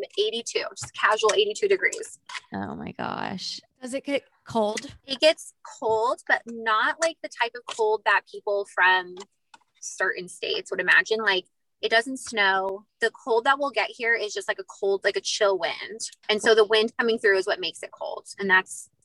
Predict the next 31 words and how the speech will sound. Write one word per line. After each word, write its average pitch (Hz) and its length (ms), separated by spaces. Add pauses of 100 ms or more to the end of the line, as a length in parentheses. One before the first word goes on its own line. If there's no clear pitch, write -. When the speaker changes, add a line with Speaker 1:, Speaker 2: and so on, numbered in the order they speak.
Speaker 1:
really 175 260
just 165 260
it. - 240 (220)
Speaker 2:
What's 202 280
the 220 100
highest 180 580
temperature 170 480
you've 165 260
seen? 202 440 (200)
Speaker 1:
Oh 202 80
my 208 120
gosh. 196 280 (380)
I - 100
don't 220 100
remember 247 180
if 247 120
it 220 40
was, 202 100
like, 180 220
one 185 340 (260)
eighteen, 269 1040 (460)
one 202 220
nineteen, 202 720
something 226 300
like 226 80
that. 220 180 (320)
And 247 160
people 285 320
say, 240 200
<laughs> 262 140
like, 247 160